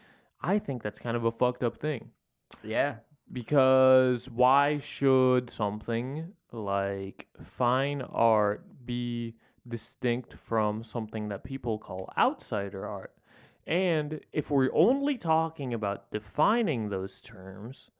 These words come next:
Speaker 1: it's okay. But the fact is that the definitions have added, uh, stigmas related to them. That's an extreme word, stigma,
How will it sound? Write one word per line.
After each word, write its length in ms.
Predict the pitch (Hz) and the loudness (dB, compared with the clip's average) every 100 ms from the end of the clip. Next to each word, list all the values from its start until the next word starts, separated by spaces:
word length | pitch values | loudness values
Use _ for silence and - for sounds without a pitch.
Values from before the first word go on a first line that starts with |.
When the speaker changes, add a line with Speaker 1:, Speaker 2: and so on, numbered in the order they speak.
| _ _ _ | _ _ _
Speaker 1:
it's 160 | 143 - | -4 2
okay. 640 | 131 120 127 123 101 - _ _ _ _ _ _ | 2 2 0 0 -2 -10 _ _ _ _ _ _
But 180 | 135 - | 0 0
the 60 | |
fact 520 | 131 - 190 247 - 123 | -4 0 2 2 0 0
is 460 | 104 98 110 - _ _ _ 135 | 0 0 -6 -10 _ _ _ 0
that 200 | 127 - | 0 0
the 80 | |
definitions 920 | 120 131 160 175 165 175 - 117 110 107 | 0 0 2 0 0 0 -2 -6 -6 -2
have 240 | 113 101 - _ | -2 -2 -10 _
added, 680 | 113 120 131 127 123 117 113 | -4 -2 0 2 2 0 -2
uh, 920 | 113 110 110 110 107 107 107 104 101 117 127 151 143 147 | -2 2 2 4 2 0 0 -2 -4 -8 -12 -18 -20 -20
stigmas 1040 | - - _ 139 139 120 113 92 98 - _ _ - - _ - | -20 -20 _ 4 4 2 -6 -6 -10 -16 _ _ -20 -20 _ -6
related 640 | 117 113 110 101 98 104 | -2 0 0 -2 -4 -8
to 100 | 131 | -12
them. 300 | 123 110 120 - _ _ _ _ _ - | -12 -14 -18 -20 _ _ _ _ _ -16
That's 140 | 120 | -6
an 140 | 139 | -4
extreme 560 | 131 - - 175 202 202 | -4 -6 -8 0 2 4
word, 320 | 120 107 101 | 2 0 -6
stigma, 600 | - - 101 - 98 117 | -12 -8 -8 -8 -8 -8